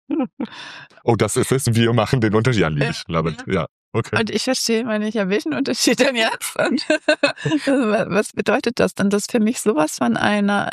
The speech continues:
Speaker 3: leeren Phrase, also so komplett, also wie so ein Osterhase.
Speaker 1: Ja.
Speaker 3: Also so ein Schoko-Osterhase.
Speaker 1: Ja.
Speaker 3: Ich,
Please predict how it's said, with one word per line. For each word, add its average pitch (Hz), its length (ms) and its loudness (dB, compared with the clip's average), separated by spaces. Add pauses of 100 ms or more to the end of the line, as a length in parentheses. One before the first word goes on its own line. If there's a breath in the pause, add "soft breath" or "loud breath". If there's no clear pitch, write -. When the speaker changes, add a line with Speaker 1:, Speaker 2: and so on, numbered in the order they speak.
(120)
Speaker 3:
leeren 233 760 2
Phrase, 202 460 0
also 101 200 0
so - 140 -2 (640 loud breath)
komplett, 233 360 0 (240)
also 202 180 -2
wie 226 60 0
so 285 100 0
ein 269 60 2
Osterhase. 254 640 0 (220)
Speaker 1:
Ja. 196 180 0 (160)
Speaker 3:
Also 190 160 0
so 180 80 2
ein 165 80 2
Schoko-Osterhase. 285 880 2
Speaker 1:
Ja. 190 180 2
Speaker 3:
Ich, - 120 -2